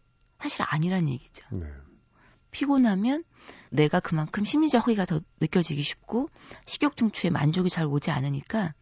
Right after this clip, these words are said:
Speaker 1: 먹어도 먹어도 배가 부르지 않는 거예요.
Speaker 2: 음.
Speaker 1: 그래서 한번 곰곰이 생각해 보세요. 내가 체중이 늘어났을 때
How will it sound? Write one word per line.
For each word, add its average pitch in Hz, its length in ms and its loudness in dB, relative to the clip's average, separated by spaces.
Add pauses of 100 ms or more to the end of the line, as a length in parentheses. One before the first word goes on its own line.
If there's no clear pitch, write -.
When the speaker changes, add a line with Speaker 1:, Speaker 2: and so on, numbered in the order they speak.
(480)
Speaker 1:
먹어도 233 340 6
먹어도 196 560 0 (400)
배가 202 400 -2 (520)
부르지 196 280 -2
않는 196 280 2
거예요. 131 260 -2 (140)
Speaker 2:
음. 78 380 -8 (460)
Speaker 1:
그래서 - 140 -8
한번 277 180 6
곰곰이 220 340 8
생각해 294 320 -2
보세요. 147 460 -2 (360)
내가 156 340 4
체중이 277 400 0
늘어났을 160 500 2
때 143 460 -4